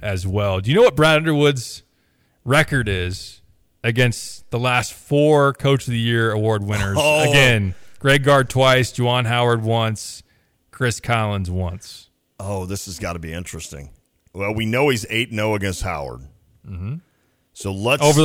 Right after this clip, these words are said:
Speaker 1: the, how about over the last four plus seasons? Uh, during, when Illinois has been good,
Speaker 2: Okay.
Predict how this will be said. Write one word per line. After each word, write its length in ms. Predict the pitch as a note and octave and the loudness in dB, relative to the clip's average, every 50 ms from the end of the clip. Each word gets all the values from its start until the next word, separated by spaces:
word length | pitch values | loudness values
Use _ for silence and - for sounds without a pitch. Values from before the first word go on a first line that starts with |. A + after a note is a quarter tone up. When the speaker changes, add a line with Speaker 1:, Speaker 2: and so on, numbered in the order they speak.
| D3 D3+ | 4 4
Speaker 1:
the, 60 | C#3+ | 4
how 80 | C#3+ E3+ | 4 4
about 240 | F#3 E3+ - - | 4 4 2 0
over 200 | D3+ D#3+ D3+ D3 C#3 | 0 0 0 0 0
the 40 | C3+ | -2
last 600 | C3 C3 B2+ B2 B2 - - - - - - - _ _ _ _ _ _ _ _ _ _ _ _ _ _ | -2 -2 0 0 -2 -4 -6 -10 -16 -18 -20 -20 _ _ _ _ _ _ _ _ _ _ _ _ _ _
four 260 | - - C#3+ C3+ A#2+ | -4 0 2 2 2
plus 300 | G#2+ - B2 A#2+ G#2+ - | 0 0 -2 -2 -2 -4
seasons? 500 | - - G#2 G2 E2+ D#2+ D#2+ D#2+ - - | -6 -6 -6 -6 -4 -4 -6 -8 -8 -10
Uh, 100 | A#2+ - - B2+ | -10 -12 -8 -2
during, 500 | B2+ D3 D#3+ D#3+ D#3+ D#3 D3 C3+ B2 A2+ - - _ _ _ _ _ - | 2 4 6 6 6 4 2 0 -2 -8 -16 -20 _ _ _ _ _ -4
when 380 | C3+ C3 D#3+ F3 E3+ E3 E3 - - - - - - - | 0 4 4 4 4 4 0 -2 -8 -12 -16 -14 -12 -6
Illinois 360 | C#3+ C#3 C#3 C#3 C3+ C3 B2+ | -2 0 0 2 2 4 4
has 100 | B2 A#2 G#2+ | 2 2 0
been 180 | A#2 A2+ G#2+ G2 | -2 -2 -2 -2
good, 420 | G#2+ G2 F#2+ F#2 F#2 F2 F2+ E2 | -2 -2 -2 -2 -2 -4 -6 -8
Speaker 2:
Okay. 380 | G2+ G2+ - - G#2+ F#2+ F2 | -8 -8 -4 -4 -4 -4 -4